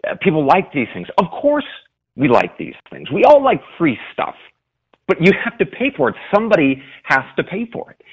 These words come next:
And that is the problem with socialism. You mentioned, uh, some fantastic examples, places like Cuba and Venezuela and, and Soviet Union and others. Wherever you go, and in fact, D S A, this Joseph Schwartz, who's the vice chair of the D S A, has said,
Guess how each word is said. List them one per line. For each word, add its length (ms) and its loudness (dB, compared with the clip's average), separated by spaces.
And 160 4
that 120 6
is 80 -6
the 60 -8
problem 320 -2
with 140 -6
socialism. 480 -4
You 200 -2
mentioned, 440 0
uh, 320 6
some 100 -4
fantastic 540 -2
examples, 580 -2
places 280 0
like 160 -2
Cuba 420 0
and 100 -20
Venezuela 760 4
and, 180 -20
and 100 -20
Soviet 340 2
Union 280 0
and 80 -4
others. 220 2
Wherever 600 2
you 240 -4
go, 440 -2
and 200 -4
in 260 -6
fact, 280 0
D 140 -2
S 140 2
A, 160 2
this 260 -8
Joseph 340 -4
Schwartz, 300 -4
who's 100 -12
the 60 -16
vice 240 2
chair 120 -4
of 60 -10
the 40 -6
D 160 -6
S 160 -6
A, 180 -2
has 180 -2
said, 300 0